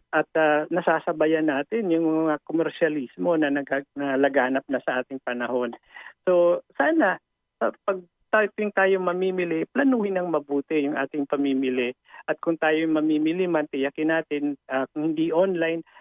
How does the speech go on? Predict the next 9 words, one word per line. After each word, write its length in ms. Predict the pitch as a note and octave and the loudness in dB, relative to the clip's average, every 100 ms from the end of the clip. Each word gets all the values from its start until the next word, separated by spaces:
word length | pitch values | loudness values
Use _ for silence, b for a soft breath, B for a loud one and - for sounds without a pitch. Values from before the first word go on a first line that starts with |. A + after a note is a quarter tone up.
| B | B
ay 120 | D#3+ F3 | -2 2
meron 300 | A#3+ B3 A#3 | 2 2 0
tayong 260 | G3+ G3+ | 0 0
mga 160 | G3 F#3+ F3+ | 0 2 2
lalagyan 480 | E3+ D#3+ F3 F3 | 0 -2 -2 0
na 100 | D#3+ | 0
eco 280 | D#3 D3+ D3 | -2 -2 -4
bag. 280 | C3+ C3+ A#2 _ _ | -2 -2 -2 _ _
At, 140 | - | -8